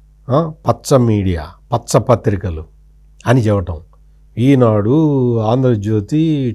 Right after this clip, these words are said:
టీవీ ఫైవ్ ఇవన్నీ కూడా అంత పచ్చ మీడియా అని ప్రచారం చేయటం, ప్రభుత్వ ఖర్చుతోటి మీటింగులు పెట్టి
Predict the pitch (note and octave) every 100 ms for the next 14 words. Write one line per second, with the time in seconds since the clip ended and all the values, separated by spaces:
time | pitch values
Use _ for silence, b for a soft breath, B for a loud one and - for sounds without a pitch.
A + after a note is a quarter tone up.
0 | - A#2+ B2+ B2 - A#2+ A#2+ B2+ E3 D#3+
1 | A#2+ G2+ A2+ D#3 D#3+ C#3+ A#2 B2 C#3 G#3+
2 | - _ - - _ _ - C3+ D#3 C3+
3 | G#2+ F3 F3 - D#3 C#3+ C3+ C3 A2 F#2+
4 | - C3+ D#3 C#3 C3+ D3 A#2 F#2 D#2+ D2+
5 | D#2+ - - - - - A2+ D3 G#3+ G#3+
6 | G#3+ G3+ F3+ F3+ - F#3 - E3 D#3 C3
7 | A#2+ D#3+ F#3 G3+ F3+ D3+ A2+ G2+ - D3
8 | C#4